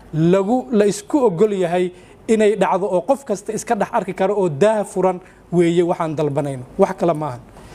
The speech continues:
Banaanbaxu waa banaanbax nabadeed, banaanbax silmi ah. Qodobka labaatanaad ee dastuurka farqooyinkiisii koowaad iyo labaad ayaa kuu baneeyey. Qof kasta oo muwaadin Soomaaliyeed ahna wuu u baneeyey. Marka waxaa laydinka rabaa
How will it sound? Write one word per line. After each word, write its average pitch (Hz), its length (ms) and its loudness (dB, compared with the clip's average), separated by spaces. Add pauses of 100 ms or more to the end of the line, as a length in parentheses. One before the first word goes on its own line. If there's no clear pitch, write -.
(280)
Banaanbaxu 226 540 4
waa 220 100 4
banaanbax 190 420 0
nabadeed, 208 500 2 (800)
banaanbax 190 440 0
silmi 226 440 0
ah. 220 140 2 (520)
Qodobka 220 360 2
labaatanaad 185 540 0
ee 185 100 0
dastuurka 180 640 -2 (360)
farqooyinkiisii 185 720 0
koowaad 180 520 2
iyo 175 160 2
labaad 165 320 0
ayaa 185 220 2
kuu 214 260 -2
baneeyey. 170 540 0 (500)
Qof 233 160 4
kasta - 340 0
oo 196 160 2
muwaadin 185 460 0
Soomaaliyeed 175 600 -2
ahna 160 180 -4
wuu 190 180 0
u 190 40 0
baneeyey. 147 360 -2 (460)
Marka 240 200 2
waxaa 233 220 0
laydinka 220 300 -2
rabaa 208 360 0